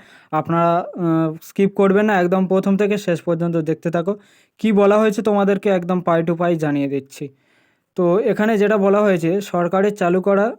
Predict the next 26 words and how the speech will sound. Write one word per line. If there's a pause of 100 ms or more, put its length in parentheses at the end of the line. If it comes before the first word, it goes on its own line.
(140)
জনকল্যাণমূলক
প্রকল্পগুলির
মধ্যে
সবথেকে (500)
গুরুত্বপূর্ণ
লক্ষ্মীর
ভাণ্ডার
প্রকল্প,
সেটা
তোমরা
জানো
বা
আমরা
প্রত্যেকেই
কিন্তু
জানি। (580)
তো
এই
প্রকল্পের
আওতায়, (400)
উম,
সাধারণত
শ্রেণী
মহিলারা
প্রতি
মাসে